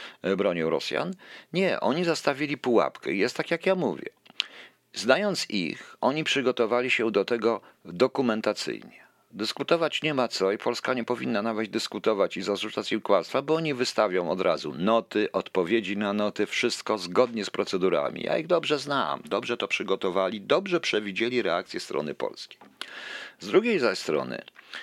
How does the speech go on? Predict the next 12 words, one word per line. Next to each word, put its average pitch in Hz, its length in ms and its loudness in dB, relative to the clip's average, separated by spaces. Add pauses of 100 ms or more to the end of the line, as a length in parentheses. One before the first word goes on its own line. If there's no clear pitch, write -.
(160)
jak 117 200 2
znowu 160 320 2
usłyszałem, 120 600 0
że 98 120 -2
tam 107 180 -2
wśród 95 260 -2
tych 101 120 -6
wszystkich - 420 -4
ma 104 160 0
być 98 220 -2
jakiś 90 400 -2
pan, 71 360 -4